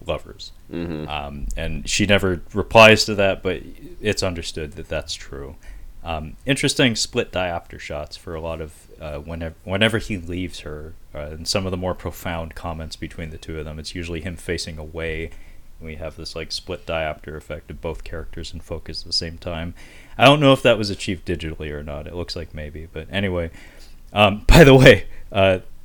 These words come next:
Speaker 1: the, the, just some of the vocabulary and the terminology here. Hall of Destruction,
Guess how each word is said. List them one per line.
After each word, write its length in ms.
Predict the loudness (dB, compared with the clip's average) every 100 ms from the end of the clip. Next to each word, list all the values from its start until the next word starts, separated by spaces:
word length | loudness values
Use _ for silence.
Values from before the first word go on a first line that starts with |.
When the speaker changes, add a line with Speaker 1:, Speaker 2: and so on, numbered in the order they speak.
| -18 -20 -16
Speaker 1:
the, 340 | 0 2 2 0
the, 340 | -2 0 -2 -4 -12 -16 -18 -18 -16 -14 -14 -10
just 300 | 2 4 6
some 180 | 8 8
of 60 | 8
the 60 |
vocabulary 720 | 4 4 6 4 4 -2 -4
and 100 | -6
the 60 | -8
terminology 680 | -6 -6 -4 -6 -6 -8 -10
here. 240 | -10 -10
Hall 460 | -4 10 10 10 8
of 160 | 2
Destruction, 920 | 2 -2 -2 0 0 0 -4 -4 -4